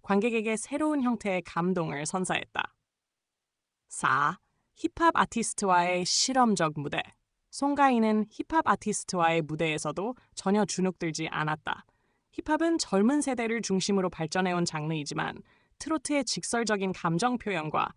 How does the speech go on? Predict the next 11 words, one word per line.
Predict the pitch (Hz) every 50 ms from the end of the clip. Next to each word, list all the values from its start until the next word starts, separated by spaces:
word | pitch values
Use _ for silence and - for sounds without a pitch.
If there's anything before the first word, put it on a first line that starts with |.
| _ _ _ _ _
힙합의 | _ - - - 277 277 240 254 247 240
거침없는 | - - - 185 - - - 302 294 277 254 247 233 226 214
리듬은 | 180 175 165 170 165 185 277 330 359 359 _ _ _
의외로 | - 185 185 180 180 170 165 156 160
잘 | - - - 151 170
어울렸다. | 175 160 151 151 - - - - - - - - _ _ _ _ _ _ _ _
송가인은 | - - 302 311 311 311 294 269 254 254 262 254 254 -
특정 | - 330 - - - 339 311 247
음악 | 196 208 214 208 -
축제에서 | - 208 - - 208 185 160 160 - 233 254 269 320 339 _ _ _
힙합 | _ - 302 - - - 269 269